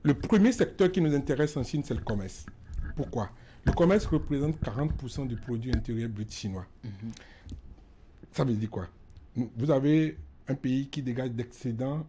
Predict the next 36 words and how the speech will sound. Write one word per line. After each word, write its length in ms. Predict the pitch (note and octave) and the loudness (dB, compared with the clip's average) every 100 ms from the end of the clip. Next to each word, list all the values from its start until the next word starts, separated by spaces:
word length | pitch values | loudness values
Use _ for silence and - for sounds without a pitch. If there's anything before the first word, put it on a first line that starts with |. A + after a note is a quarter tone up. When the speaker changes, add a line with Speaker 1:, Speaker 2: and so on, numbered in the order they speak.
| - | -8
Speaker 1:
en-, 120 | A2+ A2+ | -8 -4
énormément 480 | C3 B2 A2+ A#2 B2+ | 0 2 2 2 0
d'excédents 440 | A#2+ A2 A2 G#2+ | -2 -6 -6 -6
commerciaux. 600 | A2 G#2 G#2 G#2+ - D3+ D#3+ - - - - | -4 -4 -6 -6 -4 -4 -4 -12 -20 -20 -12
La 120 | A#2 | -8
Chine 320 | A2 D#3 B2 F#2+ - | -4 0 0 0 -4
est 100 | A#2 | -2
devenue, 540 | A#2+ A#2 A#2 A2+ G2+ - | 0 0 0 0 -2 -6
euh, 160 | G2+ F#2+ - | -8 -8 -4
premier 320 | - B2 C3 | 0 2 2
exportateur 640 | B2 - - A#2+ - A2+ | -2 -6 -4 -4 -4 -2
mondial, 400 | G#2 G#2+ A2+ C3+ D#3 - - - - - - | 2 2 2 -2 -4 -4 -6 -10 -12 -10 -8
en 40 | |
fait 220 | A2+ F#2 | -6 -4
deuxième 480 | F2+ A#2+ A#2 B2 F#2 - - | 2 2 4 2 0 -4 -4
importateur 580 | A2+ A2 - A#2 G#2+ B2+ | -2 -2 -4 -4 -2 -2
au 20 | |
niveau 180 | A2+ A2+ | 0 0
du 100 | A2 | 0
monde, 220 | A2+ D3 D#3 - - - | 0 0 -6 -16 -20 -6
avec 380 | A#2 A#2+ A#2+ - - - | 0 0 -2 -8 -18 -6
un 80 | C#3+ | -2
virgule 320 | B2+ A#2+ B2+ - - - | 0 0 -2 -6 -12 -6
quatre 240 | C3 - | -6 -4
milliard 500 | C3 A2+ G#2+ G2+ F#2+ - | 0 2 0 -2 -6 -8
d'habitants. 580 | G2+ A2+ G#2 G#2+ D#3 F3+ - - - - - - - - - - | -4 -2 -2 -2 -2 -2 -8 -20 -18 -16 -16 -18 -20 -20 -20 -10
Deuxième 560 | G#2 C3 B2+ C#3+ D3 D#3 D#3 - | 0 0 4 2 2 -2 -6 -8
pays 220 | - B2 A#2 | -2 0 2
le 100 | A2+ | -2
plus 160 | C3+ | -4
peuplé 320 | A#2 A2+ B2 | -4 -6 -2
au 60 | A#2 | 0
monde 380 | A#2 C#3 D#3+ E3 - | 0 0 0 -2 -4
Speaker 2:
Mhm. 240 | A#2 G#2+ G#2+ | -6 -6 -4
Speaker 1:
et, 180 | C3 B2 - | -4 -6 -8
euh, 180 | G2+ | -8